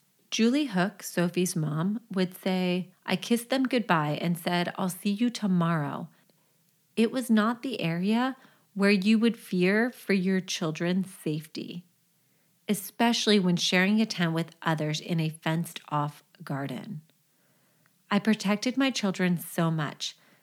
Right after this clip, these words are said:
They were not allowed to cross the road on their own. We both feel very, very sorry that the one time she needed us most, we were simply not there for her.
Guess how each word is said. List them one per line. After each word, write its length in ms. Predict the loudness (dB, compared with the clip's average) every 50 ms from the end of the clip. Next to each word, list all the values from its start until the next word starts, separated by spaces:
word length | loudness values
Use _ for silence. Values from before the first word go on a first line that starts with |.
| _ _ _ _
They 100 | 2 4
were 140 | 4 6 6
not 200 | 4 6 6 4
allowed 280 | 4 4 4 4 2 2
to 80 | 0
cross 480 | -4 -4 -10 -2 2 2 2 2 2 -4
the 180 | -4 -4 -4 0
road 300 | 2 4 4 4 4 4
on 160 | 2 2 2
their 180 | 0 -2 -4
own. 380 | -4 -2 -2 -2 -2 -4 -8 -10 -14 -20 _ _ _ _ _ _ _ 2
We 120 | 2 2
both 380 | 2 4 6 6 6 6 4 0
feel 280 | -2 0 2 2 2
very, 500 | 2 0 -4 -2 0 0 2 2 2 0
very 440 | -2 -2 -2 -2 0 2 2 0 0
sorry 680 | -2 -4 -4 -4 -2 0 0 0 0 0 -2 -4 -8 -10 -14 -20 _ _ 0 0
that 180 | 0 0 2
the 100 | 0 0
one 260 | 2 4 2 2 2
time 300 | 2 -2 0 0 0 0
she 240 | 0 0 0 0 0
needed 380 | 0 0 0 0 0 -2 -2 -2
us 200 | -2 -4 -2 -2
most, 460 | -2 -2 -2 -2 -4 -6 -8 -12 -16 -18 _ _ _ -2
we 160 | 0 2 4
were 200 | 4 2 2 0
simply 560 | -2 0 0 0 0 0 0 -2 0 -2 -2 -6 -10 -6
not 580 | -2 0 2 2 2 0 -2 -4 -8 -12 -6 -4
there 220 | -2 -2 -2 -4
for 240 | -8 -8 -10 -10 -10
her. 320 | -8 -10 -10 -10 -12 -14